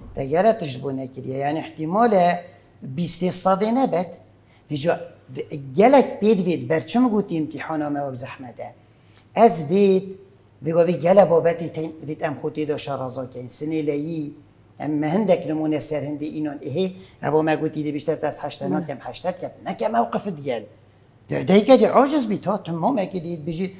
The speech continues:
Speaker 1: دی بجا تو بخودی سیدا اوه منا را کری، منا مازن کری، سعی که هشت منا کرد. بابا رو حوال بن پیته، بس اف مرحله یا غصه،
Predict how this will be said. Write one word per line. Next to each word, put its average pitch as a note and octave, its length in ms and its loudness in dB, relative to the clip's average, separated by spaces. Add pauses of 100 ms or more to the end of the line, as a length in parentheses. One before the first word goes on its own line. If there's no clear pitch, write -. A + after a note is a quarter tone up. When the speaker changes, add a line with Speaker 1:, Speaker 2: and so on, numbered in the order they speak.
(240)
Speaker 1:
دی E3+ 80 -4
بجا F#3 160 2
تو G3 120 -4
بخودی G#3 320 -2
سیدا G3 340 -4
اوه F#3+ 400 0 (280)
منا G3 240 6
را G#3 220 4 (100)
کری، G3+ 200 -6
منا G3+ 240 -6
مازن G3 360 -2
کری، G3+ 400 -8
سعی F#3+ 180 -4
که G#3 100 -4
هشت F#3 280 -2
منا F3 220 -2
کرد. C3+ 260 -8 (640)
بابا A#3 280 6
رو A3+ 80 6
حوال A3+ 400 6
بن A#3 140 0
پیته، G3+ 640 2
بس - 400 -2 (140)
اف F3 240 -2
مرحله F3 560 2
یا A3 220 6
غصه، F3 380 0